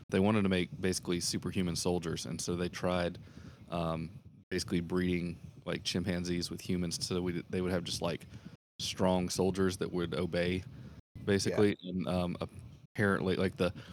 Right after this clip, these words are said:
Speaker 1: the urban legend part of it goes that they s-, were successful to a degree, but it wasn't,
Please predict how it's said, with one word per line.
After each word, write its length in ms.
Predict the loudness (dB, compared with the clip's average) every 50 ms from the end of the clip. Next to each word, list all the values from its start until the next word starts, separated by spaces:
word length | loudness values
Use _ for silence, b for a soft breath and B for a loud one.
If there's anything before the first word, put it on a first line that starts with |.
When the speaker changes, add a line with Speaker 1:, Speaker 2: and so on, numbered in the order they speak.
| B 0
Speaker 1:
the 80 | 6 8
urban 240 | 8 8 8 8
legend 360 | 8 8 8 6 6 2 2 2
part 200 | 4 4 4 4
of 80 | 4
it 120 | 0 0 2
goes 340 | 2 2 4 2 0 0 -2
that 320 | 0 0 0 0 -2 -4 B B B B B B B B -20 _ -2
they 260 | 0 0 0 0 -2 -4 -8
s-, 140 | -8 -8 -6
were 140 | -2 -2 -2
successful 640 | -2 -2 -2 -2 0 2 4 2 2 2 0 -2 -4
to 160 | 0 2 2 2
a 40 |
degree, 440 | 2 0 -2 0 0 2 2 2 2
but 180 | 2 0 0 0
it 120 | 0 -2
wasn't, 400 | -2 0 0 0 0 -2 -4 -4